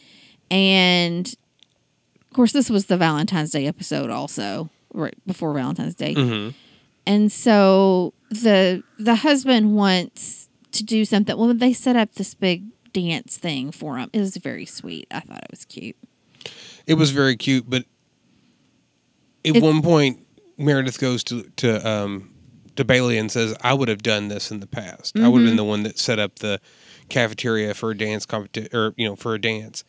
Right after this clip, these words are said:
Speaker 1: Mm-hmm.
Speaker 2: And I can't, what did Bailey say to her?
Speaker 1: Basically, "You're grown up now."
Speaker 2: Yeah, exactly.
Speaker 1: <laughs> "You're grown up now. It's okay. It's, that's not your, that's not your place anymore. You got other things to do." And, you know, sh-, 'cause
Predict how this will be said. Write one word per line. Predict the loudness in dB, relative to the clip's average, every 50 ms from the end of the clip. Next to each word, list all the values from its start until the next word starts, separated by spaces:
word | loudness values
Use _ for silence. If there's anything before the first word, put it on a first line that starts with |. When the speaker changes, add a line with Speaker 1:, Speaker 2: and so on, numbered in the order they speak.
| _ 2
Speaker 1:
Mm-hmm. | 4 4 4 4 2 2 0 -2 -4 -6 -14 -20 _ _ _ _ _ _ -2
Speaker 2:
And | -2 0 0 -2 -4
I | -8
can't, | -10 -10 -10 -4
what | 0 2 2
did | 2 2
Bailey | 2 2 2 2 2 2
say | 0 -2 -4 -4
to | -2 0 0 0
her? | 2 0 -2 -4 -6 _ _ _ _ _ _ _ _ 2
Speaker 1:
Basically, | 4 4 4 4 2 0 0 2 4 4 4
"You're | 4 4 4 4 4
grown | 4 4 4 4 4
up | 2 0 0
now." | -2 -2 -2 -2 -4 -6 _ _ 0
Speaker 2:
Yeah, | 4 4 4 4 2 -4
exactly. | -4 -2 0 0 0 0 -2 -4 -2 2 2 2 2 0 -4 -20 -20
Speaker 1:
<laughs> | _ _ _ _ -20 -18 -2 4
"You're | 6 6 8
grown | 8 8 6 8 8 6
up | 6 4 2
now. | 0 0 0 0 0
It's | 0 2 4
okay. | 4 4 4 4 4 4 4 4 0 -4 -8 _ _ _ _ _ _ _ _ _ -2
It's, | -2 -2 0
that's | 2 2 2 4 4
not | 4 4 4 4 4
your, | 4 4 4 2 -2 _ _ _ _ _ _
that's | 4 4 4 4
not | 2 2 2 2
your | 0 0
place | 2 2 2 2 2 2
anymore. | 0 0 0 0 -2
You | -2 -2 -2
got | -2 -2
other | -2 -4 -6 -6
things | -8 -10 -12 -10 -10
to | -10 -12
do." | -12 -12 -14 -16 -18 _ _ _ _ _ _ _ _ _ _ _ _ _ _ _ _ _ _ _ _ _ _ _ -6
And, | -4 -2 -2 -2 -2
you | -2 -2
know, | -2 -2 -4 -4
sh-, | -6 -8 -4 0
'cause | 2 4 4 2 0 -10